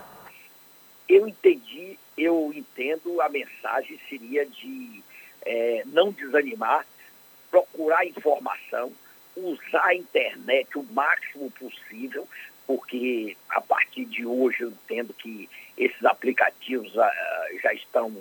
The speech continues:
à disposição, usar os, as, a rede bancária tanto remotamente, é, ou fisicamente é pouco aconselhável,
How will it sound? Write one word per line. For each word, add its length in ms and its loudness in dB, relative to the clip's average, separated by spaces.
à 100 0
disposição, 840 -2
usar 720 2
os, 140 -8
as, 160 4
a 100 0
rede 260 4
bancária 600 0
tanto 540 0
remotamente, 1160 4
é, 320 2
ou 340 -2
fisicamente 880 0
é 80 -2
pouco 320 6
aconselhável, 840 -4